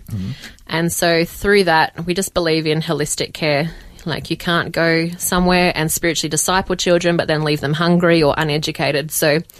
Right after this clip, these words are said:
Speaker 2: you know, our, our focus is spiritual discipleship. Um, we educate kids, so we've started a school. We're up to grade three at the moment, and then we're adding one class each year to do it really effectively.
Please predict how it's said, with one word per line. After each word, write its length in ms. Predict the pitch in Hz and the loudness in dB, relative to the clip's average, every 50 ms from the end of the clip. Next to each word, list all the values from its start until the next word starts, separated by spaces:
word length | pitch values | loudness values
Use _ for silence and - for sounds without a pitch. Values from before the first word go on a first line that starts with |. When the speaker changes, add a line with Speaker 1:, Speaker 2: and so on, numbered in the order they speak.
| - - - - - - - - - _ _ _ _ _ _ - | -20 -20 -20 -20 -20 -20 -20 -20 -20 _ _ _ _ _ _ -2
Speaker 2:
you 100 | 180 170 | -2 0
know, 80 | 156 | 2
our, 220 | 156 151 147 151 - | 2 2 2 2 2
our 160 | 170 165 165 | 2 2 2
focus 460 | 156 - - 170 160 - - 185 - | 2 2 2 2 2 2 -2 -2 -2
is 120 | 156 156 - | -2 -2 -2
spiritual 360 | - - 180 160 - - 156 | 0 0 0 0 0 -2 -4
discipleship. 760 | - - - 190 175 190 - 208 202 - - 208 202 - - - - - - - - - - _ - - - - - | -4 -2 0 0 0 0 0 0 0 2 2 2 2 0 -2 -8 -16 -18 -18 -20 -20 -20 -20 _ -20 -18 -16 -6 -2
Um, 380 | - 165 156 156 151 151 151 - | 0 2 2 2 2 0 0 -2
we 200 | 147 147 151 - - | -4 -4 -4 -2 -2
educate 460 | 185 190 190 196 185 - 196 180 - | -2 0 0 0 0 2 2 0 0
kids, 340 | - - 208 185 175 175 - | 0 0 0 0 0 0 -2
so 120 | - - | -4 -4
we've 100 | 104 - | -4 -4
started 320 | - - 180 170 165 165 156 | -2 -2 0 0 2 2 0
a 40 | 156 | 0
school. 580 | - - - - - 190 190 185 196 208 220 - - - - - - - - - | 0 0 0 0 2 4 4 4 4 2 0 -4 -10 -20 -20 -20 -20 -16 -6 -4
We're 80 | 170 | -2
up 60 | - - | -2 -2
to 80 | - | -2
grade 280 | 175 175 165 160 160 165 | -2 0 0 0 0 -2
three 240 | - - - 185 190 | -4 -2 0 2 2
at 60 | 185 190 | 2 2
the 60 | 202 | 2
moment, 420 | 196 196 196 202 202 208 214 - - | 2 2 2 4 2 2 2 0 0
and 120 | 165 165 165 | -2 -2 0
then 80 | 160 | 0
we're 100 | 165 165 - | 0 0 0
adding 300 | 170 170 165 160 160 160 | 0 0 2 0 0 0
one 180 | 160 160 165 | 0 0 -2
class 380 | 165 - 170 151 165 165 - - | -2 -2 -2 0 0 0 0 -2
each 200 | 160 165 - - | -2 -2 -2 -2
year 160 | 160 175 202 | 2 2 2
to 60 | 190 - | 2 2
do 140 | 185 170 156 | 2 2 4
it 40 | - | 4
really 200 | 165 160 147 151 | 2 0 0 -2
effectively. 680 | 147 - 151 131 - - - 190 196 202 226 247 277 | -2 -4 -6 -8 -6 -4 -4 -4 -2 -2 -2 -2 -2